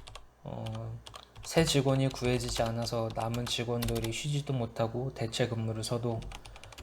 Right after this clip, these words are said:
그 추가 근무 수당을 주지 않으려고 정말 말도 안 되는 노동법을 들먹이면서 온갖 잔머리를 굴리는 원장과 과장. 어쩌면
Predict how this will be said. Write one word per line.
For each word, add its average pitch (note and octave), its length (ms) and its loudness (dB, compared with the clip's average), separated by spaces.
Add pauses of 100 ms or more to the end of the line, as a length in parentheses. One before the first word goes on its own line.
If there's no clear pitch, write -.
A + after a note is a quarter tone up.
(580)
그 C3 160 4
추가 - 260 6
근무 G3 320 6
수당을 C#3+ 640 4
주지 B2 280 0
않으려고 A2+ 680 0
정말 A2+ 320 -2
말도 A#2 360 0
안 C3+ 80 4
되는 B2+ 260 0
노동법을 A#2+ 680 0
들먹이면서 A#2 800 0
온갖 A#2 340 2
잔머리를 B2 600 2
굴리는 B2+ 560 2 (460)
원장과 A#2 560 0
과장. A2 420 -4 (1500)
어쩌면 B2 760 6